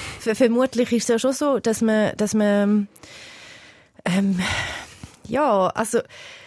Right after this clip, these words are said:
dass, dass das schon ein, ein Katalysat-, dass es vielleicht manchmal schon einen Katalysator braucht, zum, zum sich können öffnen.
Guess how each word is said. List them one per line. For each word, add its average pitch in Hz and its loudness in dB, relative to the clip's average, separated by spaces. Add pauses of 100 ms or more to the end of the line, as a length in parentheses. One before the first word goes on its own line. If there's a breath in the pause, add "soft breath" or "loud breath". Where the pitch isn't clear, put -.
(500 loud breath)
dass, - -2
dass 240 -2
das 226 0
schon 247 2
ein, 240 2 (340)
ein 233 2
Katalysat-, 226 2 (100)
dass 220 -4
es 220 -2
vielleicht 269 0
manchmal 226 2
schon 262 2
einen 262 0
Katalysator 226 0
braucht, 233 0
zum, 226 0
zum 220 0
sich 220 0
können 240 0
öffnen. 165 0